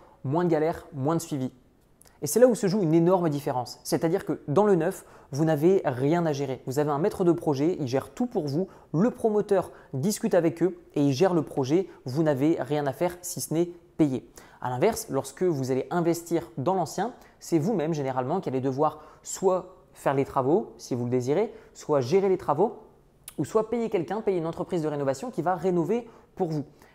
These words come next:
Mais là, vous allez effectuer une plus grosse plus-value puisque forcément, le promoteur va se prendre une commission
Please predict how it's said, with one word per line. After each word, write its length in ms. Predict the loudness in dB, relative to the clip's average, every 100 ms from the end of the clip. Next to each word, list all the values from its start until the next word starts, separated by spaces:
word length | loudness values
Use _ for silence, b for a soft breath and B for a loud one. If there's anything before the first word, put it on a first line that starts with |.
| -4
Mais 340 | 0 2 0 0
là, 160 | 0
vous 160 | 2 2
allez 120 | 0
effectuer 440 | -2 -6 -2 -2
une 200 | 0 -2
plus 240 | -4 -2 0
grosse 260 | 2 0
plus-value 380 | -2 -4 -2 -4
puisque 300 | -8 -8 -6
forcément, 720 | -6 -4 -6 -4 -2 0 -2 B B -2
le 120 | -2
promoteur 480 | -2 -2 2 2 2
va 100 | -2
se 80 |
prendre 180 | -4 -4
une 100 | -2
commission 420 | -2 -4 -4 -6